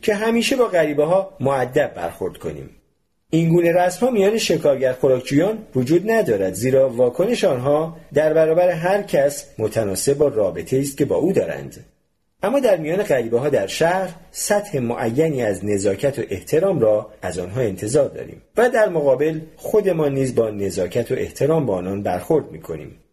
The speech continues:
اگر سر بخوریم و بیفتیم، انتظار داریم غریبه‌ها راهشان را کج کنند و از کنارمان رد شوند، نه اینکه لگدمان کنند و بگذرند. و همینطور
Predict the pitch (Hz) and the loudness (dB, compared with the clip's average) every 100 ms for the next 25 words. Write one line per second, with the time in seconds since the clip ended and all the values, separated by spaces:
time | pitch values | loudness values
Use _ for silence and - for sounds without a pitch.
0 | _ _ _ - 139 135 139 - - 240 | _ _ _ -4 -2 0 0 0 2 2
1 | 190 120 120 101 104 98 110 110 - 180 | 2 0 -2 -2 -2 -2 0 0 0 0
2 | 202 196 165 - - 196 196 208 226 208 | 0 -2 -10 -10 0 0 2 0 0 2
3 | 185 170 165 147 127 127 139 151 147 143 | 2 0 2 2 2 0 2 2 2 0
4 | - 131 113 107 180 185 - 170 135 127 | -2 0 0 0 0 0 0 0 2 2
5 | 117 120 - 110 110 113 131 135 175 - | 0 0 -4 -2 0 2 0 2 0 0
6 | - 90 85 85 80 - 143 214 175 139 | -4 -4 -4 -6 -10 -8 -2 0 0 0
7 | 135 123 117 120 110 104 101 98 113 101 | 0 2 0 0 0 -2 -4 -4 -2 -2
8 | 95 98 117 92 90 76 67 73 - _ | -2 -2 -2 -2 -4 -6 -6 -14 -20 _
9 | 120 139 254 247 175 160 | -4 -2 -2 0 2 2